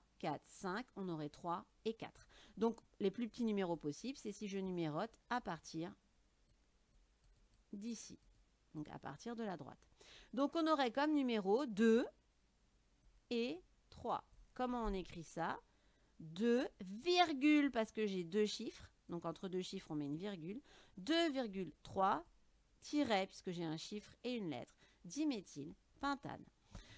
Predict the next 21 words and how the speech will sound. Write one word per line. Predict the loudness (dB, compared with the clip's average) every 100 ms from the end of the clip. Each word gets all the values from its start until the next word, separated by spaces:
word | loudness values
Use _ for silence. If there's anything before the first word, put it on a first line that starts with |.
| -6
Donc, | -2 -2
ce | -2 0 2
nom, | 2 2
cette | 0 -2 0
molécule | 0 0 -2 -4 -6
s'appellerait | -4 -4 -2 -4 -2 -4 -6
deux | -6 -2 -2
trois | 0 0 0
diméthylpentane. | 0 -6 -6 -6 -6 -6 -6 -10 -12 -20 -6
Et | -6
pourquoi | -2 2 2 2
ça ? | 2 0
Bah, |
parce | 0 -2
que, | -2 -6 -6 -20 -20 -14
enfin, | -10
pourquoi | -8 0 2
c'est | 2
important, | -2 2 2 4 2
la | 2
nomenclature ? | 0 -4 -4 -6 -6